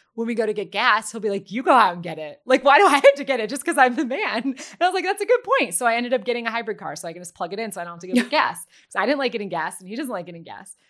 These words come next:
Speaker 1: So, and I think that there are things that you'll be more, and there are things that won't bother you, but there are things that you should kind of, like, reali-, recognize that, like, it, it adds up. And if it takes away from other things that you wanna do in your life, that's not fair. Um, and if, um,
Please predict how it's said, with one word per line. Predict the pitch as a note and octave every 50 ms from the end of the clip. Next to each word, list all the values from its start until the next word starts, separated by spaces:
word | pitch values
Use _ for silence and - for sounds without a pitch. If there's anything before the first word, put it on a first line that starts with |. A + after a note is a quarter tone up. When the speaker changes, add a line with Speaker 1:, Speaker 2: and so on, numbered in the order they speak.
| _ -
Speaker 1:
So, | A#3+ E4
and | D#4 C4 D4 D4
I | D4+
think | E4 E4 C#4
that | D#4 A#3
there | C4+ B3+
are | B3+
things | B3+ C4+ B3+ B3+ A#3+
that | B3 G#3 F#3+
you'll | G#3 G#3 G3+
be | F#3 G3+
more, | F#3 F3+ F#3 F3+ F3 F3 E3+ E3 E3+ E3+ _ _ _ _ _ -
and | A#3+ A#3 -
there | B3+ D4
are | D4
things | E4+ D#4+ D#4
that | C4 G3
won't | A3+ G3+ E3+
bother | E3+ E3+ D#3+ D3+ - F3+
you, | G3 G#3+ A#3+ C4+ D4 D4+
but | A#3+ A3 -
there | G3 F3+
are | F3+
things | F3+ G#3 G3 G3
that | G3 E3+
you | F3+ F3
should | E3+ F#3 E3+
kind | - F3+ E3
of, | D#3+ D#3+
like, | E3 D3 - _
reali-, | D3 D3 E3 D#3+ D#3 D3 D3 E3 D#3+ -
recognize | - F3 E3+ E3+ E3+ F#3+ E3 E3 D#3+ D3+ D3+ D3 C#3+ C#3 C#3+ C#3+ -
that, | C3+ C#3 B2 - -
like, | D3 C#3+ - _ _ _ _ _
it, | - D#3 - _ _
it | - G#3 G3+ -
adds | G#3+ A3 A3 F3+ C#4
up. | B3+ - - - - _ _ _ -
And | F#3+ F#3
if | F#3 F3
it | F3 -
takes | - G3 F#3+ - -
away | G3+ E3+ E3+ D#3 D#3+ E3
from | E3+ F3+ D#3+ D3
other | D#3+ D#3+ D#3+ D3+
things | - E3 D#3+ D#3 D3
that | D#3+ A2
you | D#3 D#3 D3+
wanna | D3+ C#3+ C#3+ D3
do | C#3+ D3 C#3 D3
in | D3+
your | E3 F3
life, | G3 G#3+ A#3 C#4 C4+
that's | - - - - -
not | D3+ - - _
fair. | - A2+ F#2 E2 - - _ _ _ _ _ _ _ _ -
Um, | F3 E3 D#3 C3+ A#2 A2 G2 F#2 _ -
and | G#3+ A#3
if, | A#3+ - - -
um, | A#3+ A#3+ A#3